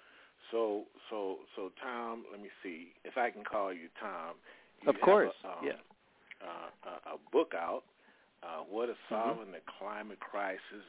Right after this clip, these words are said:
Speaker 1: is simple? So that is a great, great place to start. But first, man, we got a list of questions here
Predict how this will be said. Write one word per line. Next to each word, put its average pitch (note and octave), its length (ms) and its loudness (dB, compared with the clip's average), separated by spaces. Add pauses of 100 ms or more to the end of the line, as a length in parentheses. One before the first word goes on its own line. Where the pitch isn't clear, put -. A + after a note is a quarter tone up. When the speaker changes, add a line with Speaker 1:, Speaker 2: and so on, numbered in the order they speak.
Speaker 1:
is F2+ 80 -12 (160)
simple? G2 420 -8 (160)
So - 200 -12 (220)
that E3+ 200 2
is - 140 -2 (100)
a - 60 -12 (160)
great, A2 360 -2
great - 360 -8 (180)
place F#2 260 -8 (200)
to - 60 -16 (200)
start. F2+ 340 -4 (460)
But B2 160 6 (200)
first, E3 340 12
man, A2+ 240 6
we C3 80 -2
got A#3+ 200 8
a C3 100 8
list C#3 260 6
of - 100 -8
questions B2+ 560 6
here B2+ 180 8